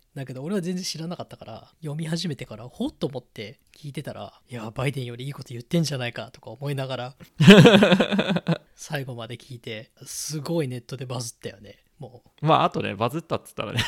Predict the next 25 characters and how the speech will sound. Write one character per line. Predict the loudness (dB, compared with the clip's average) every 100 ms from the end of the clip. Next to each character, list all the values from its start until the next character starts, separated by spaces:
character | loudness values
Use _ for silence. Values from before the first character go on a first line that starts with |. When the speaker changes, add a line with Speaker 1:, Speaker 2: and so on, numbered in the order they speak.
| -8 -10 -10 -12 -20
Speaker 2:
<laughs> | _ _ -20 -18 -12 -12 -8
あ | -2 -2
の、 | 0
バ | 2 2
ー |
ニ | 2 -2
ー・ |
サ | -2
ン | 0
ダ | -2
ー |
ス | -2 -4
が、 | -4 -4 -6 -10 -20
す | -12 -2
ご | 0
い | 4
カ | 4
ジ | 4
ュ |
ア | 2
ル |
な | 0
格 | -4 -6 -6
好 | -4
で、 | -4 -6 -8